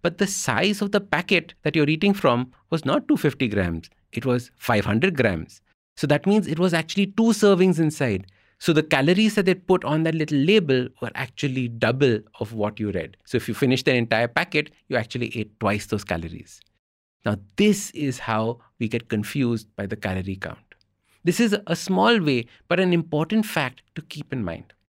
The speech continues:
Always read the serving size and see how much you're actually eating. The easiest number to understand is calories. What is important is to see the calorie breakdown. Is it coming from fat? Is it coming from sugars? Always try and avoid the products that have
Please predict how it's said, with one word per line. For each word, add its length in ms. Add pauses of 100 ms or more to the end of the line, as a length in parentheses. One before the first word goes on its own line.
(160)
Always 560
read 180
the 100
serving 400
size 440
and 140
see 280 (260)
how 220
much 320
you're 140
actually 320
eating. 420 (600)
The 140
easiest 440
number 240
to 80
understand 360
is 80
calories. 580 (440)
What 200
is 80
important 640
is 180
to 80
see 180
the 120
calorie 440
breakdown. 800 (240)
Is 100
it 100
coming 260
from 160
fat? 420
Is 140
it 100
coming 220
from 160
sugars? 580 (480)
Always 360
try 180
and 140
avoid 400
the 80
products 420
that 120
have 240